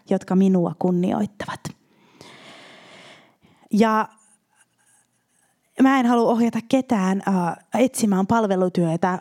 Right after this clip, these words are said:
vaan tittelin tai jonkun hyvän olon takia, vaan että sä elämälläsi tuot kunniaa Jumalalle. Kunnia, on sulla titteliä tai ei. Mut sä voit joka päivä tuoda kunniaa Jumalalle. Mä voin joka päivä tuoda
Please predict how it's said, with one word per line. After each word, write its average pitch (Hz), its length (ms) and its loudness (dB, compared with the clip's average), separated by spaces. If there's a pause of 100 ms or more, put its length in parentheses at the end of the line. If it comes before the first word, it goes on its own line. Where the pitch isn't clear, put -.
(120)
vaan 190 420 0
tittelin 202 520 0
tai 170 340 -2
jonkun 185 440 0 (100)
hyvän 208 260 0
olon 180 240 0
takia, 196 380 -2
vaan 214 220 0
että 226 340 -2 (160)
sä - 160 0
elämälläsi 208 640 0
tuot 185 200 -6
kunniaa 190 760 0 (180)
Jumalalle. - 560 -10 (720)
Kunnia, 262 360 4
on 359 200 4
sulla 370 240 2
titteliä 285 600 2
tai 220 320 0
ei. 175 240 -4 (520)
Mut 247 140 2
sä - 120 4
voit 311 180 2
joka 359 220 2
päivä 240 320 0
tuoda 208 300 0
kunniaa 202 400 2
Jumalalle. 185 420 0
Mä 240 180 0
voin 220 140 0
joka 233 200 0
päivä 196 240 0
tuoda 202 260 0